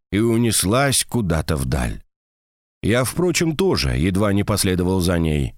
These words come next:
будучи сдёрнут с многострадального ложа и врезавшись в кладку по соседству со свежесделанной дырой. Странно, но неприятных ощущений почти не было,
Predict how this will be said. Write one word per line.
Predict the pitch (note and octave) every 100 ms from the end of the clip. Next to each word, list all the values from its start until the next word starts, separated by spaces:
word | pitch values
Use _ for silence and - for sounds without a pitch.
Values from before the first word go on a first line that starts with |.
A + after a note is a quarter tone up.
| -
будучи | G#2+ G#2 G#2+
сдёрнут | G#2 D#2 G#2+ G#2 G#2+ A#2 - -
с | -
многострадального | D3 C#3+ C3+ A#2+ C3 B2+ G#2 E2 E2+ F2+
ложа | B2+ C#3+ E2 B1+ G#1 - _ -
и | G2+
врезавшись | F#2+ G#2+ F#2+ G2+ G2+ F#2
в | -
кладку | A2+ G#2 - A2
по | A2
соседству | G#2 G#2+ - A#2 - B2 B2+
со | C#3+
свежесделанной | B2+ C#3 C#3 C#3+ F2+ E2+ E2 E2
дырой. | D#2 G2+ F2 A#1+ G#1 - _ _ _ _ _ _ _ -
Странно, | - - E3+ D#3+ D3 A2+ - _
но | B2+ C#3
неприятных | C3+ C3 B2+ B2 A#2+ B2 A#2
ощущений | G#2+ A2+ G2+ G#2+ G#2 A#2 B2+
почти | B2 D#3+ - - A2+
не | G#2 F2+
было, | B1 B1+ B1+